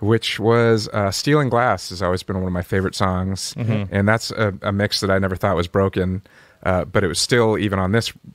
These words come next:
Speaker 1: this one, when it came up, I was like, "Wow, this, this string arrange-, arrangement is huge," and it's so, like,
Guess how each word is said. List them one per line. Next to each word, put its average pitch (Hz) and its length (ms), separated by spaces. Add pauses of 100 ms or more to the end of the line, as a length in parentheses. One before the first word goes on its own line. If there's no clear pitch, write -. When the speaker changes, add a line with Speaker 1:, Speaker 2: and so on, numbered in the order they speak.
Speaker 1:
this 107 240
one, 92 440
when 90 360
it 87 80
came 98 200
up, 95 200
I 87 60
was 85 140
like, 85 180
"Wow, 87 160
this, 87 240
this - 260 (160)
string 123 220
arrange-, 90 280 (360)
arrangement 95 440 (160)
is 90 160
huge," 90 400
and 82 100
it's - 100
so, 92 260
like, 87 400